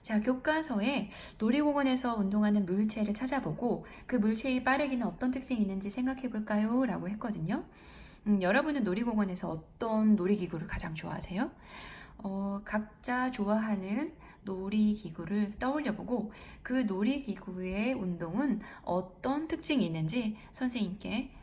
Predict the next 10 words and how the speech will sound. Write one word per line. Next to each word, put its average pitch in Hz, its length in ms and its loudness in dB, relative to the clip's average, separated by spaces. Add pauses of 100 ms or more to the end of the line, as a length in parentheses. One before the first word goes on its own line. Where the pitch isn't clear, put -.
다음 180 260 -2
시간에 175 380 -6
설명해주세요. 254 800 0 (540)
자, - 220 -14
오늘도 190 720 0 (280)
설명 240 520 -2
듣느라 180 580 -6 (220)
고생 175 280 -2
많았어요. 160 540 -6 (320)
하지만, 180 760 2